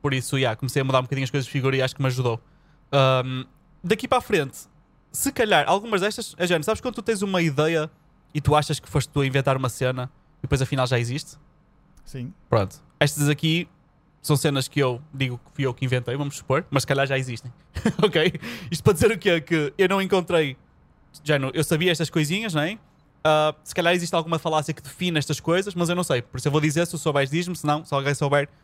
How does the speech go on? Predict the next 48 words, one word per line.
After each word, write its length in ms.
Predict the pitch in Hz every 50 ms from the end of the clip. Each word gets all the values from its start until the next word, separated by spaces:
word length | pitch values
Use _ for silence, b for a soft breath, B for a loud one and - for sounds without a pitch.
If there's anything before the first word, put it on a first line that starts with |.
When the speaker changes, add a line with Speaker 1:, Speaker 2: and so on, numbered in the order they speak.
| b _
Speaker 1:
diga-me. 260 | 135 127 110 104 98 - _ -
Pronto. 280 | 117 110 95 - - b b b b b b b b -
Ah, 300 | 147 139 135 135 131 -
mas 160 | 160 170 175 170
uma 140 | 220 220 208
coisa, 300 | - 180 156 156 160 - -
eu 80 | 185 165
chamei-lhe 280 | - 196 196 196 185
aqui 300 | 175 - 185 190 190 180 -
alertas, 560 | 151 160 156 156 147 139 - - 127 - -
não 140 | 156 160 156
tanto 180 | 143 160 151 -
falácias, 280 | - 151 156 165 160 -
mas 100 | 165 147
são 120 | - 165 156
alertas. 440 | 156 147 135 127 - - - - b b b b b
Que 80 | - 147
é 60 | 131
quando 200 | - 185 190 190
tu 100 | - 185
ouves 200 | 175 170 151 139 160
uma 120 | 170 160
pessoa 200 | - - 160 143
a 40 | 143
dizer 160 | 135 156 160
uma 140 | 170 175 160
coisa 220 | - 196 165 165 151
destas, 380 | 160 170 175 - 202 196 - - _ _ _ _ _ _ _ _ _ _ _ _ _ _ _ _ _ _
para 120 | - 180 175
mim 320 | 175 202 220 233 247 247 - _ _
é 80 | - 165
um 120 | 170 175
alerta. 420 | 170 165 160 147 135 131 - 131 - - _
Significa 420 | - 143 156 151 147 170 156 170
que 200 | 147 190 190 190 -
pode 320 | - 226 240 262 254 247
alguma 260 | 226 214 202 196 202
coisa 160 | 196 208 208
estar 160 | 196 - 208 190
errada, 260 | 165 135 131 117 - _ _ _
ou 140 | - 185 170
não, 200 | 147 127 117 110 - _ -
mas 120 | 156 151
vamos 160 | 160 151 143 127
ver. 160 | 123 107 - b b b b b b b b b _ _ -
Ah, 240 | 151 143 135 131 -
uma 180 | - 196 196 185
delas 400 | 160 170 180 202 214 - - -